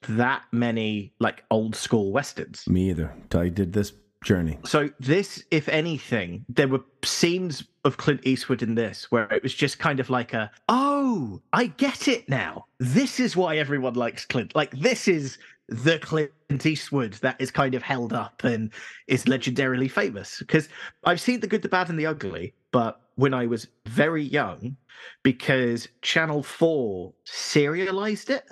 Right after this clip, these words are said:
Speaker 1: 'Cause it's
Speaker 2: Hmm.
Speaker 1: such a long film. They showed an hour of it
Speaker 2: <laughs>
Speaker 1: a day over three days at, like, one in the afternoon.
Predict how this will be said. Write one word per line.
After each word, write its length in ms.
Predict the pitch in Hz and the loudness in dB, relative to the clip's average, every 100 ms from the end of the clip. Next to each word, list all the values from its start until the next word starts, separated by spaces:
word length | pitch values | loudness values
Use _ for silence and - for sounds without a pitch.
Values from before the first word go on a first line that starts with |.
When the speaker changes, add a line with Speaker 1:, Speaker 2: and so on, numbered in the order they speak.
| - 156 | -6 -2
Speaker 1:
'Cause 80 | 170 | 2
it's 100 | 214 | 4
Speaker 2:
Hmm. 60 | |
Speaker 1:
such 220 | 233 - | 4 4
a 60 | 185 | 2
long 340 | 170 175 170 | 2 0 -2
film. 500 | 139 190 175 82 85 | 0 2 2 -2 -4
They 120 | 135 139 | 0 0
showed 320 | - 175 156 | 2 2 2
an 100 | 147 | -2
hour 400 | 147 160 214 - | 0 4 4 4
of 120 | 135 | 0
it 80 | 143 | 0
Speaker 2:
<laughs> 40 | 131 | 0
Speaker 1:
a 40 | |
day 300 | 135 135 107 | 0 0 -2
over 180 | 87 92 | -6 -6
three 260 | - 120 | -2 -2
days 480 | 117 120 87 - - - _ - | 0 -2 -4 -10 -12 -12 _ -2
at, 180 | 147 135 | 0 0
like, 160 | 127 | -2
one 260 | 120 113 113 | 0 0 0
in 80 | 107 | -2
the 120 | 110 | -2
afternoon. 500 | 110 - 117 110 | -2 -2 -2 -2